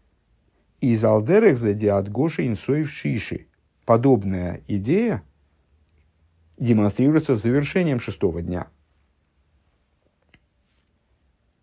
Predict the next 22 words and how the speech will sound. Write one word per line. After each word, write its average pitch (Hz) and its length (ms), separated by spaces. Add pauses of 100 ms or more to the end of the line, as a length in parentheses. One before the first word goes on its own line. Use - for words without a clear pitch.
(120)
То 113 100
есть, 104 140
как 120 220
эта 101 200
идея 104 220
разворачивается 92 600
в 90 60
начале 98 440
шестого 139 400
дня, 123 460
в 90 180
нашем 92 300
стихе, 139 500
мы, 104 380 (180)
ну, 92 180
нам, 87 280
на 82 140
первый 98 180
взгляд, 90 240
достаточно 90 420
подробно 101 480
проговорили. 90 640